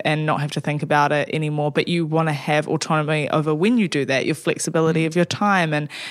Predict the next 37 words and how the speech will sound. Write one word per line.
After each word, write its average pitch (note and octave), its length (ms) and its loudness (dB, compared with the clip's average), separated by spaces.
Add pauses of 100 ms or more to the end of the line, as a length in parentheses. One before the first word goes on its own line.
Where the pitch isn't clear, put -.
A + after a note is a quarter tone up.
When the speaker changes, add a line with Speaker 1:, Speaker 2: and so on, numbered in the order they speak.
(100)
Speaker 1:
those G#3+ 240 4
are G#3+ 40 0
benefits F3 540 0
that E3+ 180 -2
workplaces D3+ 720 -2
offer D3 240 0
now, E3+ 380 2
and E3 140 -2
they D3+ 200 2
are D3+ 260 2
available D#3+ 720 0 (300)
to G3 100 0
people. F#3+ 340 0
And F#3 160 0
sometimes G#3+ 380 0
that's F3 280 0
enough E3 500 0
to E3 200 2
live D3 460 0
the D3 100 -2
life C#3 380 0
that - 260 0
you D#3 240 0
wanna C#3+ 260 -4
live. C#3+ 240 -2
So D#3+ 300 0 (300)
there's F#3 180 0
so F#3+ 240 2
many G3 220 0
different E3 480 -2
parts - 520 0
of C#3+ 280 -4 (440)
owning E3+ 300 2
a D3 60 -2
business, D#3 520 -2
and D3+ 300 -2
that F3+ 320 2